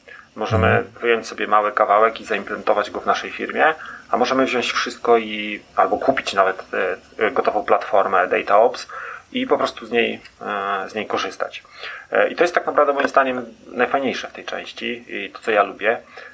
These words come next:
Speaker 1: ta elastyczność. Ta elastyczność,
Speaker 2: Mhm.
Speaker 1: która, e, pozwoli dostosować się do każdej, e, organizacji, w której znajdziemy się. E, i nie ukrywajmy, no,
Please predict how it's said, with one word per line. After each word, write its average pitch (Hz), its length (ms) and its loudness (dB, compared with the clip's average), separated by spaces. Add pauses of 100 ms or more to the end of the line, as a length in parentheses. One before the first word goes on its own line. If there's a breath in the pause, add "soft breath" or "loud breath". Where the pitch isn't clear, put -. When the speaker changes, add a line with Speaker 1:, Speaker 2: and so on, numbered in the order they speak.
(120 loud breath)
Speaker 1:
ta - 80 6
elastyczność. - 800 -4 (160)
Ta 107 120 -4
elastyczność, - 460 -4
Speaker 2:
Mhm. 92 60 4
Speaker 1:
która, 107 560 4
e, 98 120 -10
pozwoli 113 420 0
dostosować 107 520 -10
się - 80 -10
do 104 100 -6
każdej, 98 560 -2 (200)
e, 92 500 -10
organizacji, 98 760 -2
w 135 60 -14
której 101 260 -10
znajdziemy 95 380 -8
się. - 240 0 (580 loud breath)
E, 104 160 2
i 113 140 -6
nie 143 120 2
ukrywajmy, 107 460 2
no, 107 160 -2